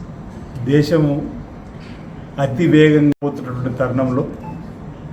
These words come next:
కేవలం వ్యాపార దృక్పథమే కాకుండా టూరిజం హబ్గా కూడా దుబాయ్ని చేస్తూ ప్రపంచవ్యాప్తంగా పర్యాటకుల్ని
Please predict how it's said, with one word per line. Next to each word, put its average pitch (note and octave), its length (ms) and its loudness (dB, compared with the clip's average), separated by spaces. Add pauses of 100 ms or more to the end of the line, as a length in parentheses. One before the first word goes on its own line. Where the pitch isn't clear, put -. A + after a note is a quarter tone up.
(2250)
కేవలం D#3 360 6 (140)
వ్యాపార D3+ 400 6 (160)
దృక్పథమే D3+ 480 0 (120)
కాకుండా C#3 420 4 (880)
టూరిజం D#3+ 560 6 (100)
హబ్గా C#3+ 380 6 (120)
కూడా C#3+ 200 4 (120)
దుబాయ్ని C#3+ 500 6 (240)
చేస్తూ C#3 260 2 (160)
ప్రపంచవ్యాప్తంగా C3+ 920 4 (1040)
పర్యాటకుల్ని D3 840 4